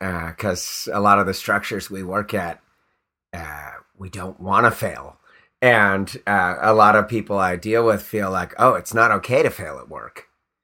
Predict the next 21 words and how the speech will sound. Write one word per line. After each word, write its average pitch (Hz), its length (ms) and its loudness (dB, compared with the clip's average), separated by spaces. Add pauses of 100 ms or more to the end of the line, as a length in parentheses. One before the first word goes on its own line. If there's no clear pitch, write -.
(640)
However, 165 720 4 (100)
we 151 160 -6
fail, 165 580 4 (140)
you 120 140 -2
know, 113 240 0
it's, - 460 -4
failure's 131 580 2
undefeated. 113 840 -2 (160)
It 104 140 -8
gets 113 240 0
all 98 220 -2
of 80 100 -8
us. - 360 -16 (580)
Um, 78 480 -12 (100)
and 98 200 -8
I 110 120 2
always 107 260 2
like 98 200 -2
to 101 80 -12
say 98 360 -4
it, 98 120 -10